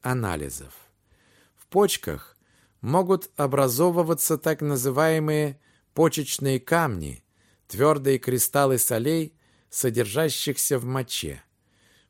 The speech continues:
Почечные камни бывают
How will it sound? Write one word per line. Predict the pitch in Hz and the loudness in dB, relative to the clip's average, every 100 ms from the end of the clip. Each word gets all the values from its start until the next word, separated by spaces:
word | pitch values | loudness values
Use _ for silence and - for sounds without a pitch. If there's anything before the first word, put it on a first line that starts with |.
| _ | _
Почечные | 127 123 127 - 120 107 | 0 0 -2 -4 -4 -4
камни | - 147 151 92 76 - _ _ _ | 2 2 2 -4 -6 -10 _ _ _
бывают | 95 104 170 180 - | -4 2 4 2 0